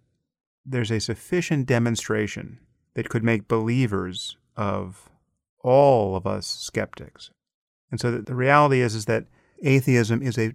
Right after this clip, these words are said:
simply a position of not being convinced by the unjustified and,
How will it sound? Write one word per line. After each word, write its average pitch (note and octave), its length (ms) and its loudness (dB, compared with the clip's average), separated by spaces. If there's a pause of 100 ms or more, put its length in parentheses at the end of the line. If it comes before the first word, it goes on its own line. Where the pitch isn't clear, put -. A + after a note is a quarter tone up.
(140)
simply E3 520 -2
a A#2+ 60 -2
position A2+ 600 -2
of A2+ 160 -6
not A2 460 0
being A#2 300 0
convinced F#2+ 760 -6 (600)
by G#2+ 140 2
the G#2+ 140 0
unjustified G#2+ 1000 2
and, G2+ 260 -4